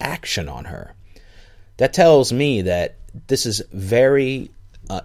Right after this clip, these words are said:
irrational overexuberance, at least in Europe, and that is, um, pushing the odds really out of whack,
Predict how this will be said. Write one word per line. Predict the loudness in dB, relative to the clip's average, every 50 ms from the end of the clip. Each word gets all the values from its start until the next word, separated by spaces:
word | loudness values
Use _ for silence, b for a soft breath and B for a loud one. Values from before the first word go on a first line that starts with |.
| -2 2
irrational | 2 4 4 4 4 2 2 -2 -4 -4 -4 -4 -4 -6 -4 0
overexuberance, | 0 2 2 2 0 -2 -2 -2 -2 -2 -2 -2 -2 -2 -2 -4 -4
at | -6 -4
least | -4 -4 -4 -4 -4
in | -4 -2 0
Europe, | 2 6 6 6 4 2 -2 -6 -6
and | -4 -2
that | -2 0 0 -2
is, | -2 -4 -4 -6 -8 -10 -12 -12 -10
um, | -8 -8 -6 -8 -8
pushing | -6 -6 -6 -4 -4 -4 -4 -4
the | -6 -4
odds | -2 0 0 2 0 -2 -4 -6 -8 -8 -8 -10 -12 -20 _ _ -10
really | -8 -4 -2 0 4 4 6 6 4 4 2
out | 0 -2 -2
of | -4
whack, | -2 -2 -2 -2 -4 -4 -6 -12 -20